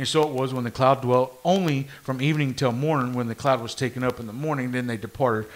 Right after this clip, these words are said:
whether by day or by night. Whenever the cloud was taken up, they departed. Whether two days or a new moon or a year that the cloud lingered above the dwelling place to dwell upon it, the children of Israel camped and did not depart, but when it was taken up, they departed.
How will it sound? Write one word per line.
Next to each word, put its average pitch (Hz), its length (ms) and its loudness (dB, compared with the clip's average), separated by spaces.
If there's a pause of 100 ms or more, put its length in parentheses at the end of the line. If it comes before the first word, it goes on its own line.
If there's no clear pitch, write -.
(140)
whether 120 240 2
by 104 220 2
day 123 400 -2 (200)
or 117 120 -2
by 131 160 6
night. 113 340 0 (180)
Whenever 110 280 -2
the 107 80 -4
cloud 113 280 0
was 113 140 -8
taken 113 300 -6
up, 107 260 -10
they 107 220 -6
departed. 101 420 -8 (720)
Whether 151 300 6
two 202 240 -4
days 185 400 0
or 131 200 -2
a - 20 -8
new 151 240 -4
moon 170 360 -2
or 135 260 -2
a 117 60 -4
year 147 300 -2
that 139 160 -4
the 127 60 -12
cloud 127 340 -2
lingered 151 300 -4
above 135 260 -4
the 127 60 -8
dwelling 139 340 -4
place 139 680 -6 (280)
to 151 80 -6
dwell 139 320 2
upon 123 320 -4
it, 120 80 -12 (260)
the 123 80 -6
children 165 460 0
of 127 160 -6
Israel 113 240 -4
camped 190 560 -2
and 135 200 -4
did 151 200 2
not 143 200 -2
depart, 127 400 -2
but 127 100 -8
when 143 180 -6
it - 20 -6
was 123 140 -8
taken 165 320 0
up, 135 160 -2
they 120 100 -2
departed. 104 460 -10